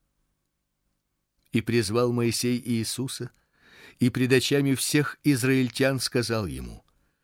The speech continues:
«Будь тверд и мужествен, ибо ты войдешь с народом этим в землю, которую Господь клялся отцам его дать ему,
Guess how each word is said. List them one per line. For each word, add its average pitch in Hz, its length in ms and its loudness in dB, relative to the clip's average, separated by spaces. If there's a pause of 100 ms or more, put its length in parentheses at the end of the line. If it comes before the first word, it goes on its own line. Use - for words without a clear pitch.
(720)
«Будь 98 500 0
тверд - 840 -6 (140)
и 107 80 0
мужествен, 73 800 -6 (1160)
ибо 127 220 4
ты 139 160 2
войдешь 131 560 0
с - 140 -8
народом 123 560 0
этим 117 360 -2
в 98 40 -4
землю, 107 500 -4 (460)
которую 131 460 2
Господь 131 480 0
клялся 120 500 0
отцам 135 560 -2
его 104 280 -2
дать 90 340 -6
ему, 73 320 -6